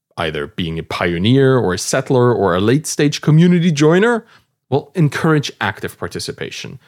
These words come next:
and contribute yourself actively to communities. Don't lurk, post. Engage with people who share their thoughts while discouraging ideological rigidity. Be flexible, allow multiple opinions to enter your field, and share your own opinions where other people think different things.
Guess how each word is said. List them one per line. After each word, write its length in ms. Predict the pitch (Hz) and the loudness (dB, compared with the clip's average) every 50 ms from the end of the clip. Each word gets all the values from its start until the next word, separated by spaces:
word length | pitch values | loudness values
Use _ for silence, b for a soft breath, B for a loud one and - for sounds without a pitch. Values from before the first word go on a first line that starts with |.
| b b b - | b b b -4
and 160 | 135 123 123 | -2 -2 -2
contribute 680 | - - 131 120 - - 202 151 127 101 - - - | -2 -2 -2 0 2 0 0 2 0 -2 -4 -6 -8
yourself 460 | 117 104 - - 190 - 76 - - | -8 -6 -4 -4 -4 -4 -6 -8 -8
actively 520 | - - 104 113 113 - 113 98 - 98 90 | -6 -4 -4 -4 -2 -4 -4 -4 -4 -6 -6
to 120 | - 104 | -6 -8
communities. 680 | - - 95 92 95 92 90 82 90 - - - - - b b b b b b b | -10 -8 -6 -6 -4 -6 -6 -8 -10 -12 -12 -14 -16 -16 b b b b b b b
Don't 180 | 131 147 156 | 0 0 0
lurk, 320 | - 110 113 139 - - - _ _ _ _ - | 0 0 -2 -2 -4 -8 -16 _ _ _ _ -4
post. 420 | - - - - - - - - b b b b b b _ - | -4 -2 -2 -4 -8 -14 -16 -20 b b b b b b _ 0
Engage 380 | 185 190 202 220 220 - - | 2 2 2 2 0 0 -6
with 120 | - 120 - | -10 -8 -8
people 300 | - 87 - - 85 110 | -8 -12 -10 -10 -8 -6
who 100 | 139 151 | -4 -4
share 260 | - - - 175 170 | -2 0 0 0 2
their 140 | 165 160 156 | 2 0 0
thoughts 520 | 160 - 180 151 104 90 82 - - - | 0 -2 -2 -2 -2 -4 -6 -8 -8 -4
while 260 | 98 95 95 95 - B B B B | -2 -2 -2 -2 -2 B B B B
discouraging 720 | - 113 - - 160 135 120 110 - 120 120 143 175 175 b b b b b _ - | -10 -8 -4 0 2 2 2 2 2 0 0 0 0 -4 b b b b b _ -6
ideological 800 | 95 92 98 98 98 92 - 76 - 95 - 127 120 156 160 160 | -6 -2 -2 -2 -2 -2 -2 -6 -8 -8 -8 -4 0 0 2 2
rigidity. 600 | 175 202 175 - 294 254 226 120 92 82 - - b b b b b _ | 2 0 2 2 2 2 2 2 0 -4 -8 -12 b b b b b _
Be 140 | - 73 160 | -10 -8 -8
flexible, 680 | 175 - - 240 - - - - 135 113 78 65 - - - | -8 -6 -6 -6 -6 -4 -4 -4 -2 -2 -4 -8 -8 -6 -4
allow 380 | 113 107 113 147 170 165 165 - | -2 0 2 2 0 0 -2 -4
multiple 680 | 117 113 117 117 131 170 196 - - 135 - 139 113 107 | -4 -2 0 0 0 0 -2 -2 -4 -2 0 0 0 0
opinions 500 | 98 - - 120 101 98 98 104 - - | 0 -2 -2 -2 0 -2 -2 -4 -6 -6
to 160 | - 151 - | -4 -4 -4
enter 180 | - 117 - 101 | -4 -2 -4 -2
your 220 | 95 98 151 196 | -2 0 0 -2
field, 360 | 190 - - 95 98 113 117 - | -2 -4 -4 -4 -2 -2 -4 -4
and 160 | 113 120 117 | -6 -6 -6
share 300 | - - - 185 185 190 | -6 -4 -2 0 2 2
your 240 | 180 151 131 135 120 | 2 2 2 2 2
own 160 | 135 151 151 | 2 2 2
opinions 580 | 127 - - 175 170 147 117 113 123 123 120 - | 2 2 2 2 2 4 4 4 2 2 0 0
where 160 | 135 143 - | -2 0 0
other 240 | - 131 135 160 160 | 0 0 0 0 -2
people 360 | 160 - - 151 - 170 165 | -4 -4 -8 -6 -4 -4 -4
think 200 | 160 - 180 180 | -2 -2 -4 -2
different 320 | 180 180 175 - 196 196 - | -2 -4 -2 -2 -2 -2 0
things. 360 | 311 226 110 92 92 - | 0 -2 -2 -4 -6 -12